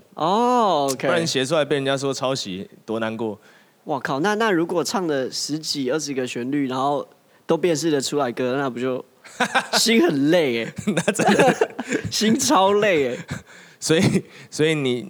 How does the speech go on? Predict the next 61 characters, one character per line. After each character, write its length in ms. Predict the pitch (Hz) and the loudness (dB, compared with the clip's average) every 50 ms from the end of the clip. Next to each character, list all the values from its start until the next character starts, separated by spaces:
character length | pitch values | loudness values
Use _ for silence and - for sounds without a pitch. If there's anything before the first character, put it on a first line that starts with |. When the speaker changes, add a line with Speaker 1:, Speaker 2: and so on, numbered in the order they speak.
| - - | -12 -4
Speaker 2:
你 120 | - 123 | -2 0
大 140 | 117 160 160 | 2 2 4
概 160 | 151 139 135 | 4 4 2
辨 240 | 139 - 160 151 147 | 4 2 2 2 2
识 260 | 135 - 143 135 123 | 0 2 2 2 2
两， 220 | 98 113 107 110 110 104 | 2 0 -2 -2 -2 -2
两 240 | - 107 113 110 107 | -2 -2 0 0 0
次 160 | 104 - 131 | -2 0 0
就 100 | 120 123 | 0 0
够 140 | 113 127 107 | 0 2 0
了， 60 | 95 | 2
第 100 | 92 131 | 0 0
三 180 | 123 135 127 127 | 2 2 2 2
次 180 | 135 123 127 123 - | 2 0 -2 -2 -4
就 120 | - - 117 | -6 -6 -4
算， 220 | 107 - 113 101 | 0 0 0 0
Speaker 1:
嗯。 40 | 90 | 2
Speaker 2:
不 40 | 87 | 2
要 60 | 98 | 2
再 80 | 104 107 | 2 2
辨 160 | 101 - 170 - | 4 4 2 4
识 80 | - 269 202 | 4 2 4
了。 100 | - - - - - 226 | 4 0 0 2 0 0
Speaker 1:
<laughs> 160 | - - - | 0 0 0
Speaker 2:
反 180 | - - 107 | 2 2 2
正 160 | 113 127 131 131 | 4 2 2 2
你 120 | 110 107 | 2 2
就 100 | 104 120 | 2 2
是 140 | 120 131 123 | 2 2 4
在 160 | 113 117 117 | 4 4 4
抄。 100 | 113 220 | 6 4
Speaker 1:
就 60 | 226 | 4
舍 200 | - - - 165 - | 6 6 6 4 6
弃。 120 | - - 214 - 302 | 6 6 6 6 6
Speaker 2:
<laughs> 80 | 226 - | 4 4
没 80 | - - | 4 4
有， 60 | - - - - 277 - - | 2 2 4 4 2 2 2
开 80 | - 117 | 0 0
玩 160 | 113 107 101 | 0 0 0
笑， 100 | 101 98 90 | 0 0 0
开 60 | 85 | -2
玩 60 | 98 | -2
笑。 80 | - 143 131 - - - - 508 320 202 | -4 -2 -4 -2 -2 -2 -2 -2 0 0
Speaker 1:
就 80 | 214 | 2
是 80 | 226 240 | 2 4
抄 220 | 302 359 440 220 | 4 4 4 4
到 180 | 220 226 214 190 | 4 4 4 2
底。 160 | 151 156 143 | 2 0 -2
Speaker 2:
<laughs> 0 | |
开 600 | - - - 233 196 - - - - 240 - 208 | 2 4 4 4 4 4 4 2 2 2 0 0
玩 100 | 101 - | 0 0
笑。 80 | 208 165 - - - - - - | -2 -2 -4 -6 -6 -8 -8 -2
Speaker 1:
了 240 | - 151 139 131 147 | 0 0 2 2 2
解， 220 | 139 127 131 127 123 | 2 2 0 0 2
了 180 | 120 120 123 | 0 0 -2
解。 240 | 120 - 127 127 156 - - - - - - | -2 -2 -2 -4 -4 -8 -10 -18 -18 -18 -20
好， 240 | _ - - 110 107 | _ -4 -2 0 0
好， 180 | 110 120 107 107 | 0 0 0 0
好。 160 | 107 - 98 | 0 0 0
那， 300 | 131 165 220 220 220 214 208 - - - - _ | 2 4 4 4 4 2 -2 -6 -20 -20 -8 _
呃， 580 | - 147 143 143 143 139 139 139 139 139 143 | 0 2 4 4 4 4 4 4 4 4 4